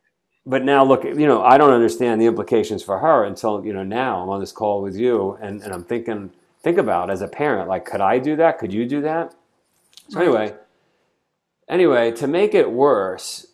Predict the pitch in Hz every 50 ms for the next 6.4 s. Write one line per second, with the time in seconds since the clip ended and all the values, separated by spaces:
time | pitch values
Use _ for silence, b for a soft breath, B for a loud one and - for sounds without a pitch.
0 | _ _ _ 120 131 143 170 156 135 113 120 113 107 107 117 127 139 143 127 107
1 | 95 95 - - 107 101 107 110 113 113 120 113 113 120 143 147 165 175 170 -
2 | - 123 117 - 135 127 135 131 107 101 127 135 180 208 - - - - - -
3 | - - - - 165 175 143 117 98 - - _ _ _ - 131 120 120 127 120
4 | 120 - 117 117 117 117 - - 131 127 127 123 120 135 156 156 123 107 113 127
5 | 120 - 101 87 113 110 110 107 104 101 95 92 92 90 85 95 92 90 87 90
6 | 92 90 85 87 101 104 -